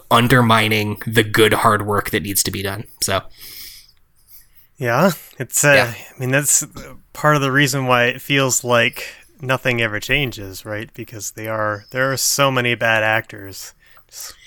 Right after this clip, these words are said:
Speaker 2: walking around, um, you know, either,
Speaker 1: Yeah.
Speaker 2: either, either outright, you know, uh, being, uh, being unscrupulous people or doing it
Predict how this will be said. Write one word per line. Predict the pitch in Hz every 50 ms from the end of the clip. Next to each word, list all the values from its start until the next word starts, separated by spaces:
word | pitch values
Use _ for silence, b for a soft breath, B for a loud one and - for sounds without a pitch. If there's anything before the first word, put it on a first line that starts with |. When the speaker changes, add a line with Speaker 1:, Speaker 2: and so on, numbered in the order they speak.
| -
Speaker 2:
walking | 120 113 107 104 - 113
around, | 107 107 107 110 110 107 107 104 101 101 - - -
um, | 107 101 98 101 110 113
you | 104
know, | 104 101 - - - B B B B B B B B B B B B B B -
either, | - 123 117 123 117 117 113 113 113
Speaker 1:
Yeah. | 120 -
Speaker 2:
either, | - 151 147 135 139 139 131 131 139
either | - 156 151 131 139 135 131 151
outright, | 151 165 139 139 160 156 151 156 143 104 - - _ _ _ _ _
you | 175 160 151
know, | 147 147 143 143 147 135
uh, | 131 135 135 147 147 147 143 139 135 131 - _
being, | 147 147 143 143 143 135 135 131 135
uh, | - - 139 143 139 123 -
being | 147 147 143 139 135 131 127 117 - _
unscrupulous | 143 139 - - - 156 139 - 143 139 120 -
people | - 147 131 - 147
or | 143 139 135 120 113
doing | 110 104 120 123 123 120 117 117
it | 113 113